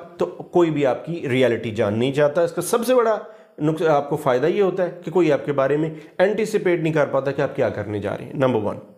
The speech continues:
Of course, it is very important, uh, in politics, in, uh, uh, the game of power, in the power game, ये सब कुछ बहुत ज़रूरी है। दूसरी ये इसका फ़ायदा ये कि अगर आप चीज़ें रिवील नहीं करते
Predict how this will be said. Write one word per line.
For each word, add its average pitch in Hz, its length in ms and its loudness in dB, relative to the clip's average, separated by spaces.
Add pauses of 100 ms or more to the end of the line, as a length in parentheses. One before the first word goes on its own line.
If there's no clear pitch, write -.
(160)
Of - 120 -6
course, 220 260 6 (420)
it 156 100 2
is 135 180 -2
very 170 240 2 (320)
important, 160 480 0 (360)
uh, 135 300 4
in 143 160 -2 (140)
politics, 175 640 0 (680)
in, 143 280 4
uh, 127 300 2 (100)
uh, 117 400 2
the 127 160 -2
game 131 180 2
of 127 240 -4 (180)
power, 151 260 2 (840)
in 135 100 0
the 139 60 -4
power 151 240 4
game, 185 280 0
ये 147 140 2
सब - 180 -8
कुछ 120 200 -8
बहुत 135 220 2
ज़रूरी 175 320 2
है। 160 200 -2 (880)
दूसरी 262 380 2
ये 233 60 6
इसका 185 200 -2
फ़ायदा 123 300 0
ये 127 220 0
कि 160 120 -8
अगर 240 400 4
आप 170 400 -2
चीज़ें 180 380 2
रिवील 151 480 -4
नहीं 143 200 0
करते 123 540 -4